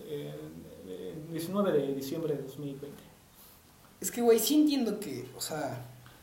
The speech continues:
Speaker 2: a lo mejor el güey es un personaje, pero luego el güey era bien hostil.
Speaker 1: Sí.
Speaker 2: O sea, los dúos que hacía el güey era bien hostil. Así de como, "Por lo que veo de tu pinche cerebro de pendejo, así de pinche pendejo, de puto pendejo". Sí, decías, "Güey".
Speaker 1: Sí, no.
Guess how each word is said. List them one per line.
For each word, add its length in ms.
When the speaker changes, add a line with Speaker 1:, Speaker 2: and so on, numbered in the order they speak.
Speaker 2:
a 60
lo 80
mejor 220
el 80
güey 100
es 60
un 80
personaje, 420
pero 180
luego 200
el 40
güey 240
era 140
bien 200
hostil. 520
Speaker 1:
Sí. 80
Speaker 2:
O 20
sea, 420
los 220
dúos 180
que 120
hacía 200
el 60
güey 140
era 80
bien 120
hostil. 180
Así 120
de 80
como, 220
"Por 120
lo 80
que 80
veo 100
de 100
tu 40
pinche 220
cerebro 380
de 100
pendejo, 640
así 180
de 80
pinche 280
pendejo, 520
de 100
puto 340
pendejo". 640
Sí, 120
decías, 240
"Güey". 480
Speaker 1:
Sí, 160
no. 320